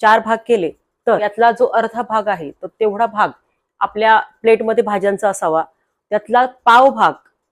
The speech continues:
ह्या भागामध्ये प्रोटीनचं प्रमाण असावं आणि उरलेल्या पाव भागामध्ये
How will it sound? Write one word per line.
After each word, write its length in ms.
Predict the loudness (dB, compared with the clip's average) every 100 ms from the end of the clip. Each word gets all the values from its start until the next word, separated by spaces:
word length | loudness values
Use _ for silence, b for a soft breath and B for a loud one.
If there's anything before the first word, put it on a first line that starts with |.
| _ _ _
ह्या 100 | -10
भागामध्ये 480 | -4 -2 -2 -2 -2
प्रोटीनचं 480 | 0 0 0 -2 -2
प्रमाण 300 | -2 -2 -4
असावं 340 | -4 -8 -8 -12 b b _
आणि 160 | -2
उरलेल्या 320 | 0 2 2 2
पाव 240 | 2 2
भागामध्ये 640 | 2 -2 -2 -2 -2 -4